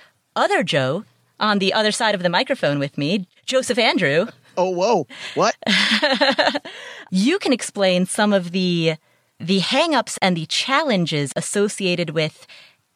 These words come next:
Speaker 1: after-tax retirement contributions that are not Roth.
Speaker 2: In a theoretical world, Paula, after-tax contributions would be a fantastic idea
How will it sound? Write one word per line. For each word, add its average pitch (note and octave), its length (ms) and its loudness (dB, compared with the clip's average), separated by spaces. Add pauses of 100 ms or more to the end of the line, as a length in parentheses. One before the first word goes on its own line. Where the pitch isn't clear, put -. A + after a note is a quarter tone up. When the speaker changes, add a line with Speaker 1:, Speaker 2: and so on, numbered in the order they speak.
(100)
Speaker 1:
after-tax G3+ 840 -2
retirement F#3 440 -2
contributions D#3+ 720 -4
that E3 160 2
are D3+ 100 4
not E3+ 640 0
Roth. - 560 -6 (600)
Speaker 2:
In D#3+ 80 -10
a D3+ 80 -8
theoretical G3+ 760 0
world, D3+ 320 2
Paula, D#3 480 4
after-tax D#3 640 -2
contributions C3+ 680 0
would A#2 80 -2
be C3 100 4
a A#2 60 4
fantastic B2 920 2
idea G#2 540 0